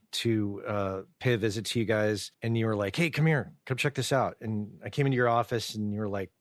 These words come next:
"Let me, let me show you what the, uh, the, the software for Apollo is gonna be like," or this, I don't even remember if the Apollo name was at, uh,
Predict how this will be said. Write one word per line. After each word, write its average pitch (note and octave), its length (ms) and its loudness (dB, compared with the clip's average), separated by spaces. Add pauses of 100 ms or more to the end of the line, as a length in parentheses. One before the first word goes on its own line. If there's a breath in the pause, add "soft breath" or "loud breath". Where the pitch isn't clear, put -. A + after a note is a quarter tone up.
(120)
"Let B2 100 -2
me, B2 120 2
let A#2 120 -2
me B2+ 60 2
show C3 200 2
you A#2+ 200 4
what A2+ 180 -2
the, G#2+ 300 0
uh, F#2 300 -4 (140)
the, F#2 400 -6
the F#2+ 120 -10
software A#2 680 2
for G2+ 160 -8
Apollo A#2+ 540 2
is F#2+ 140 -6
gonna G2+ 180 -4
be F#2+ 180 -8
like," F#2 420 -8
or G#2 80 -4
this, G2+ 340 -4
I C3+ 80 2
don't C#3 140 4
even B2 220 2
remember A2 380 0
if G2+ 100 -6
the G#2 260 -6
Apollo G#2+ 360 0
name G2+ 320 -2
was F#2 320 -8
at, A#2+ 220 -4
uh, F#2 260 -8